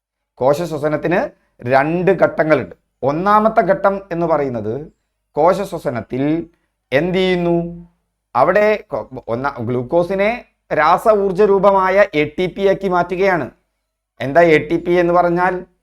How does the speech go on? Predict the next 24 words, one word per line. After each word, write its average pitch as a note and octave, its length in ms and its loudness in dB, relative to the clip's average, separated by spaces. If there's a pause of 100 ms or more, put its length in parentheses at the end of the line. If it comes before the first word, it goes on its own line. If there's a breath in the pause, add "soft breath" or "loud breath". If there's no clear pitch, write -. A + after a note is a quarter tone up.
(1160)
അഡിനോ, D#3+ 640 2 (920)
അതുപോലെ F3 480 2
തന്നെ G3+ 120 0
ട്രൈഫോസ്ഫേറ്റ്, F#3 1080 -6 (460)
നമ്മൾ E3+ 380 0
അറിയാം. F3+ 400 -2 (580)
അപ്പോ G3 420 2 (180)
എ D3 260 0
ടി C#3+ 100 -2
പി, C#3+ 420 -6
അത് C3+ 140 -2
ഊർജ്ജ C#3 300 -4 (140)
കറൻസി E3 580 -4
എന്നറിയപ്പെടുന്നുണ്ട്. D3 840 -2
എവിടെ B2+ 180 -2
നിന്നാണത്? E3 640 0
എ C3 140 -2
ടി D#3+ 240 -6
പി F3 200 -4
ആണ് F3 140 0
ഉണ്ടാകുന്നത് F3 520 0
കോശ E3+ 220 -4
ശ്വസനത്തിന്റെ E3+ 540 -6
ഭാഗമായി. E3+ 760 -2